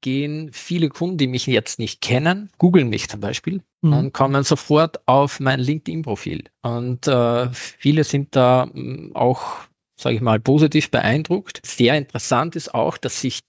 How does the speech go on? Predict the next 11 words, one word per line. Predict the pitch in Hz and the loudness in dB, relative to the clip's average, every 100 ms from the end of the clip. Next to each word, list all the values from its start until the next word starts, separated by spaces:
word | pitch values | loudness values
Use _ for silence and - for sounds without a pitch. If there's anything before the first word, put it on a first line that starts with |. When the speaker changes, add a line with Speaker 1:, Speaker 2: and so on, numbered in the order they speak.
| _ | _
Speaker 1:
die | 131 123 117 120 _ _ _ | -4 -2 -2 -6 _ _ _
Kunden | 160 214 202 175 | -2 -2 -4 0
dann | 131 127 | 0 0
schon | - 120 | -4 -6
vorinformieren. | 110 - 160 185 - 127 120 - 104 101 90 87 - | -8 2 4 4 0 -6 -6 -4 -4 -2 -2 -2 -6
Das | - 110 | -6 2
heißt, | 113 113 - - | 4 2 -2 -14
sie | - 113 107 | -4 -2 0
lesen | 110 160 180 170 | 2 2 2 0
meine | 131 127 | 0 0
Beiträge | - 104 80 - 175 175 220 | 0 0 0 0 0 2 2